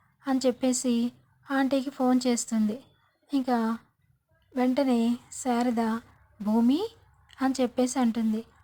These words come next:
అవును, భూమినే మాట్లాడుతున్నాను. ఎలా ఉన్నారు ఆంటీ? కనీసం ఈ అమ్మాయి భూమి ఎలా ఉంది, ఏం తింటుంది, ఇవన్నీ మీకు అవసరం లే కదా అని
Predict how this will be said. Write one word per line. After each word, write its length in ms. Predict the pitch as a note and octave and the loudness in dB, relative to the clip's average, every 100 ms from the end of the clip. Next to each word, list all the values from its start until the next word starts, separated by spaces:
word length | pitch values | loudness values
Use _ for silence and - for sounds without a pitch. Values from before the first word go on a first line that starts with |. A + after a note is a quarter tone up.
| _ - | _ -4
అవును, 320 | A3 A#3+ C4 | 0 2 2
భూమినే 460 | A3 A#3+ B3+ C4 C#4 | 0 2 2 2 2
మాట్లాడుతున్నాను. 920 | B3+ A3+ A#3 B3+ A#3 - A#3 A3 A#3 - _ _ _ | 2 0 0 -2 -2 0 0 0 -2 -8 _ _ _
ఎలా 220 | G#3+ A#3 C#4+ | 0 2 2
ఉన్నారు 340 | C#4+ C4+ A3+ | 2 2 2
ఆంటీ? 280 | G#3+ G#3 A3+ D4 - _ _ _ - | 0 0 -2 -2 -8 _ _ _ -4
కనీసం 560 | A3+ A3 C4+ - C#4 C#4 C#4 - - _ _ _ _ _ _ _ _ | 0 2 2 2 0 0 -4 -12 -20 _ _ _ _ _ _ _ _
ఈ 80 | B3 A#3+ | 2 4
అమ్మాయి 280 | A3 C4 | 4 2
భూమి 320 | A#3+ A#3 B3+ C4+ A#3+ | 2 2 4 4 4
ఎలా 160 | A3+ C4 | 4 4
ఉంది, 380 | B3+ B3 B3+ B3+ B3 - _ A3+ | 4 4 4 2 0 -8 _ 0
ఏం 220 | G#3+ C4+ | 2 2
తింటుంది, 540 | C4 C4 B3+ B3+ B3 B3+ B3 - _ | 2 0 2 2 4 2 -2 -12 _
ఇవన్నీ 360 | A#3 A3+ A3+ C#4+ | -2 2 4 2
మీకు 240 | D4 C#4+ A#3+ | 2 0 0
అవసరం 320 | A3+ C#4+ C#4+ | 0 0 0
లే 80 | C#4 | 2
కదా 260 | A#3+ A3 A3+ D#4 - - - | 0 0 0 -2 -6 -20 -8
అని 120 | C4+ | -4